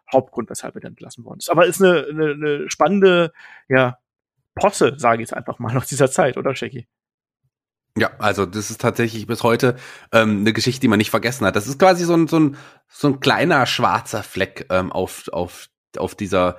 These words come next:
Speaker 2: Siegesserie so ein bisschen gefühlt, weil das hat sich, äh, abgehoben damals einfach. Das war nicht, einfach dreimal so lang und das war halt wirklich zäh und, äh, das, das passte nicht zu dem, zu dem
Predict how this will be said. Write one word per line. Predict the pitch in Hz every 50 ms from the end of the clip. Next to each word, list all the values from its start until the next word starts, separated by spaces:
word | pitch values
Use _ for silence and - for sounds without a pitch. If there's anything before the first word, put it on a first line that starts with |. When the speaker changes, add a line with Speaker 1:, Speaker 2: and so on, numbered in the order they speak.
| - _
Speaker 2:
Siegesserie | - - 113 107 95 117 - - - 85 82 85 92 87 92 87 85 82
so | 80 85
ein | 82 -
bisschen | 80 73 - - - 76 76
gefühlt, | 69 - - - - 78 73 69 69
weil | - 85 87 87
das | - 110 123 - -
hat | 165 160 -
sich, | 160 147 - -
äh, | - 73
abgehoben | - - 90 90 - - 135 - 139 104 95 92 90 95
damals | 82 78 80 90 87 85 -
einfach. | - 87 82 - 78 82
Das | 85 90 -
war | - 98 92
nicht, | 95 95 98 78 65 -
einfach | 65 60 71 - - 98 87
dreimal | - - 104 110 117 120 107
so | 110
lang | 107 107 127 165 170
und | - 117 110
das | 104 -
war | 110 76
halt | 90 104 -
wirklich | 107 - - - - _ - - _ _ _
zäh | - - - 165 180 104 71 58 - -
und, | - 95 90 87 - -
äh, | 90 90 85 80 73
das, | 65 - 101 - - - _ - - _
das | - - -
passte | - 143 - - - 139
nicht | 123 117 110 - -
zu | -
dem, | 113 113 104 104 98 87 87
zu | - - 101
dem | 104 98 98 92 90